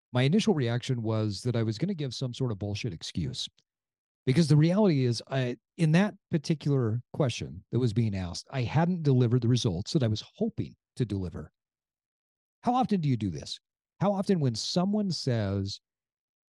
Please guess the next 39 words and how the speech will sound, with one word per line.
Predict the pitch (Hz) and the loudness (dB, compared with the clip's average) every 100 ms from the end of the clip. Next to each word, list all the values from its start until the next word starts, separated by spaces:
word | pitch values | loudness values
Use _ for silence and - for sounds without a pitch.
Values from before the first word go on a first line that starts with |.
| _ _ | _ _
"What's | 147 185 | -2 0
going | - 160 135 | 2 2 2
on | 123 | 0
with | 107 85 | -2 -4
this?" | - 90 78 - - _ | -2 -4 -4 -10 -14 _
you | - 175 | 6 6
come | 185 165 | 6 2
up | 151 | 2
with | 127 123 | 0 -4
a | 95 | -6
story. | - 123 85 | -4 -2 2
You | 131 220 | 2 0
tell | 120 - 190 233 | -2 -6 -2 0
yourself | 208 170 - 156 143 | 0 0 -2 -4 -4
some | - 147 | -4 -2
sort | - 131 | 0 -2
of | 104 | -2
story | - 135 139 101 90 82 _ _ _ _ _ | -4 0 0 0 -4 -12 _ _ _ _ _
that | 180 165 | -12 -8
gets | 226 - - | -10 -10 -4
you | 226 214 202 185 151 _ _ | -2 0 -2 -2 -4 _ _
feeling | 214 208 110 67 - - | -6 -6 -8 -14 -20 -6
a | 101 | 0
little | 117 120 | 4 4
bit | 113 | 2
better | 104 90 - | 0 -4 -4
in | 151 131 | -2 -2
that | 113 101 | -2 -2
moment. | 123 113 76 - _ _ - | -2 -2 -6 -20 _ _ -4
Now, | 185 | -2
I've | 165 | 0
done | 151 | 0
this | 110 90 - - _ _ _ | -2 -6 -12 -18 _ _ _
hundreds, | 160 139 80 - | -2 -2 -6 -2
thousands | 180 156 135 110 90 | -2 0 -4 -6 -6
of | 95 | -6
times, | - 98 76 | 0 0 0
who | - 175 | 4 4
knows, | 98 73 - - | 4 0 -8 -10